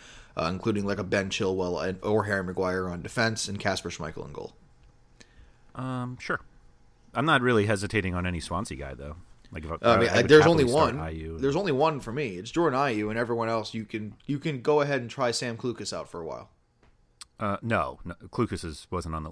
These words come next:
Speaker 2: like, I, I'm not, <clears throat> excuse me, overly thrilled on the Leicester attack without Mahrez. Not that I think Swansea's gonna get a clean sheet away, but I mean, they're missing their best attacking player by far.
Speaker 1: Yeah,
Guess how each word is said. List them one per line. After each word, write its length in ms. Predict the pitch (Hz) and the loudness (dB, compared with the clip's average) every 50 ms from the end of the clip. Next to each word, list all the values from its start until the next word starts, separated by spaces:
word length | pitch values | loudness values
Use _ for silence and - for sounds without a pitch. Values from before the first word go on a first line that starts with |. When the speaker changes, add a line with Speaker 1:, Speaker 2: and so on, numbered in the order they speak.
| - _ | -10 _
Speaker 2:
like, 220 | 107 113 110 98 - - | 0 0 0 0 -2 -8
I, 60 | - - - _ _ _ _ _ _ _ _ _ _ | -12 -14 -14 _ _ _ _ _ _ _ _ _ _
I'm 120 | - 127 143 | -4 -2 0
not, 220 | 143 123 110 101 - - _ | 2 0 0 -2 -6 -14 _
<clears throat> 140 | _ _ | _ _
excuse 500 | - 190 175 143 110 - - - 117 95 | 2 2 4 2 2 -2 -6 -6 -4 -4
me, 80 | 90 - | -4 -2
overly 380 | - 95 101 95 95 90 85 82 | -2 -2 -2 -2 -2 -4 -4 -6
thrilled 360 | - - 92 107 98 95 82 | -6 -2 -2 0 0 0 -2
on 120 | 82 78 | -4 -6
the 60 | 78 78 | -6 -6
Leicester 320 | 80 76 - - - 69 | -6 -6 -6 -8 -10 -10
attack 340 | 67 - - 73 65 - - | -10 -8 -6 -6 -6 -6 -8
without 240 | 80 73 71 65 65 | -8 -8 -8 -8 -8
Mahrez. 500 | 67 65 65 65 67 69 76 - - - _ _ _ _ _ _ _ _ _ _ _ _ _ _ _ _ - | -8 -8 -8 -6 -8 -8 -10 -12 -14 -20 _ _ _ _ _ _ _ _ _ _ _ _ _ _ _ _ -6
Not 120 | 104 95 | -4 -2
that 80 | 95 90 | -2 -2
I 60 | 87 | -2
think 140 | 82 82 80 | -4 -4 -8
Swansea's 380 | - - 85 85 85 - 82 80 | -6 -4 -4 -4 -4 -4 -6 -8
gonna 140 | 87 82 80 | -6 -6 -6
get 100 | 80 76 | -6 -6
a 60 | 78 | -6
clean 240 | - - 87 82 82 | -6 -8 -6 -6 -6
sheet 240 | - - 85 82 - | -8 -10 -10 -10 -10
away, 320 | 78 76 76 78 87 101 | -8 -6 -6 -4 -4 -6
but 240 | 110 92 73 71 69 - - - - - - 113 - - - - _ _ _ _ _ _ - - _ _ _ _ _ _ _ _ _ _ _ _ | -8 -8 -10 -12 -14 -16 -20 -20 -20 -20 -20 -20 -20 -20 -20 -20 _ _ _ _ _ _ -20 -20 _ _ _ _ _ _ _ _ _ _ _ _
I 60 | 98 | -6
mean, 100 | 92 90 | -4 -2
they're 80 | 90 87 | 0 0
missing 320 | 90 92 87 - 90 80 | 0 -2 -2 -2 -4 -6
their 120 | 80 76 71 | -6 -6 -6
best 420 | 69 80 80 - - - - - - - - - - - - - - - | -4 -4 -4 -4 -6 -12 -16 -16 -18 -20 -20 -20 -20 -20 -20 -20 -18 -12
attacking 400 | - - 82 78 - 80 67 73 | -8 -6 -6 -6 -6 -8 -12 -10
player 400 | - 78 69 60 69 80 87 - _ _ _ _ _ _ _ _ _ | -8 -8 -6 -6 -8 -10 -10 -14 _ _ _ _ _ _ _ _ _
by 140 | - 76 73 | -6 -6 -6
far. 400 | - - 76 71 67 73 78 - - - - - - | -6 -6 -4 -4 -4 -6 -8 -12 -18 -20 -20 -10 -6
Speaker 1:
Yeah, 240 | 120 85 78 - | -6 -4 -4 -6